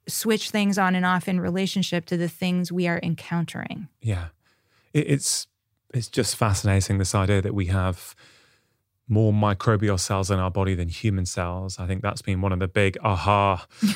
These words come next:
Speaker 1: Right.
Speaker 2: kind of realizations over the last five, ten years of microbiome research.
Speaker 1: Yeah. I
Speaker 2: Um,
Speaker 1: heard someone that studies the microbiome,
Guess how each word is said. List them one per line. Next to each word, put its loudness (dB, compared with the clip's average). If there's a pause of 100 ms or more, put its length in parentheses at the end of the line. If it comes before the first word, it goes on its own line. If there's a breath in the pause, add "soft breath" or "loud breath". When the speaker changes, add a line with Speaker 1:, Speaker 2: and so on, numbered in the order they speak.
(120)
Speaker 1:
Right. 2
Speaker 2:
kind 6
of 4
realizations 4
over 0
the 0
last 0
five, 2
ten -2
years 4
of -2
microbiome -4
research. 0
Speaker 1:
Yeah. 4 (380 loud breath)
I 4
Speaker 2:
Um, 4
Speaker 1:
heard 4
someone 0
that 2
studies 0
the 0
microbiome, 4